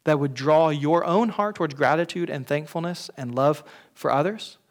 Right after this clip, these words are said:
Are you giving out of a love for others, overflowing from the fact that you've experienced the love of God yourself?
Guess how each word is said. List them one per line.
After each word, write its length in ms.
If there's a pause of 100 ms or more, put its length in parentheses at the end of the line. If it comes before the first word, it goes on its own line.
(160)
Are 80
you 100
giving 380
out 140
of 40
a 60
love 220
for 100
others, 240
overflowing 720
from 140
the 40
fact 320
that 160 (240)
you've 200
experienced 360
the 80
love 160
of 100
God 280
yourself? 580